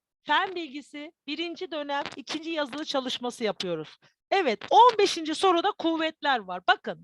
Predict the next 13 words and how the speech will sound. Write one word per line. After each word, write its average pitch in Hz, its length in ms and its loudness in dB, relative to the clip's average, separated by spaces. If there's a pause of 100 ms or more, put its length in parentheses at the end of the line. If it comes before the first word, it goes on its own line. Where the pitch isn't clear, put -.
birinci 392 460 2
araba, 202 280 2
yani 294 420 0
Paris 359 480 2
numaralı 220 420 -6
araba 294 440 0 (760)
üç 440 280 4
Newton 359 540 2
ve 285 140 -2
beş 370 280 0
Newton 240 460 0
geriye 302 360 0
kuvvet, 349 440 -2